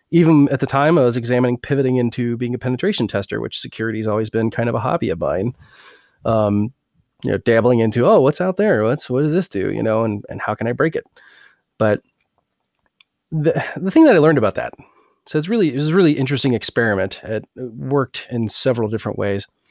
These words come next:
If you ask for help, and you ask for help in the blind guard, right? So you just send it out there. People will respond,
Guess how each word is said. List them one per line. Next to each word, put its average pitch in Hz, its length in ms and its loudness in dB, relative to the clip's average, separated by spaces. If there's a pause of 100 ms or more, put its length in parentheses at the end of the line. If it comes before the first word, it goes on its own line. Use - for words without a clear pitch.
(840)
If 185 180 2
you 247 100 4
ask 160 260 0
for 113 140 0
help, - 240 -2 (720)
and 113 320 -2
you 139 140 -2
ask 143 280 0
for 143 140 0
help 120 320 0 (140)
in 123 160 2
the 120 80 2
blind 123 340 0
guard, 110 320 0 (300)
right? 113 340 -2
So 123 100 -6
you 117 120 -4
just 135 280 -4
send 135 280 2
it 127 100 4
out 113 160 2
there. 90 240 -2 (1120)
People 190 380 4
will 160 160 6
respond, 135 500 0